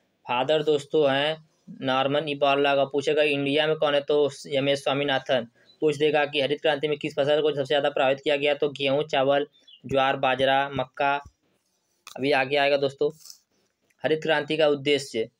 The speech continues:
हरित क्रांति का क्या उद्देश्य है? लघु अवधि के लिए दोस्तों हरित क्रांति होती है, दीर्घ अवधि के लिए,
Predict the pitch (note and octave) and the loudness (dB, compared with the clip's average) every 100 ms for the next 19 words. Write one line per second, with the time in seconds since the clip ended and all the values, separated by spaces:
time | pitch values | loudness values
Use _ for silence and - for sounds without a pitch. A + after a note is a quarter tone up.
0 | _ _ _ _ - B2+ D3+ D#3 D3+ D3+ | _ _ _ _ -4 -4 -2 -2 -2 0
1 | D#3+ D3+ D#3 D3+ C#3 D3 C#3+ - A#2 A2+ | -2 0 0 0 0 0 0 0 0 0
2 | A#2 _ _ _ _ _ - C3+ C3 D3 | -6 _ _ _ _ _ -2 0 0 2
3 | D#3 C#3+ C3 C#3+ D#3 D#3 D3 D3+ D#3 D3 | 2 2 0 -2 0 0 2 0 2 0
4 | C#3 D3+ D3+ - - C3 C3+ C3+ D3+ C#3 | 0 0 2 0 -4 -4 -4 -2 -2 -2
5 | D3 C3+ C3+ C#3+ D3 D#3 D#3 _ _ - | -2 -2 -2 0 2 0 -4 _ _ -4
6 | C3 D3+ - C#3 C3+ C#3+ D3 C#3+ C#3 C#3+ | -2 0 0 0 0 -2 -2 0 0 2
7 | D3 | 0